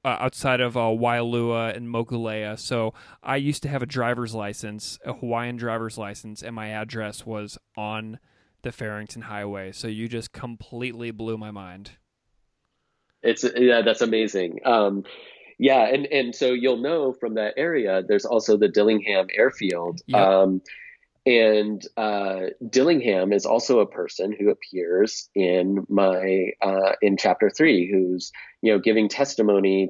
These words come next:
Speaker 2: to, uh, to the U S House of Representatives about how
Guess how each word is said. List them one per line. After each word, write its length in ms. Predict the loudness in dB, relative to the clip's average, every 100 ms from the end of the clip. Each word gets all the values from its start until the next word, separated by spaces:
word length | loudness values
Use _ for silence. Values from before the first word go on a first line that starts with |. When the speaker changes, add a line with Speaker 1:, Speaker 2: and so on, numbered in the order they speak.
| -2
Speaker 2:
to, 520 | 0 4 4 2 0 _ -4
uh, 460 | -2 0 0 0 -2 -6 -10 0
to 260 | 4 4 6
the 200 | 6 6 6
U 140 | 6
S 120 | 4
House 220 | 2 0
of 100 | 0
Representatives 760 | 0 0 2 4 4 4 2 0
about 400 | -2 0 0 0
how 480 | -2 -2 0 0 -2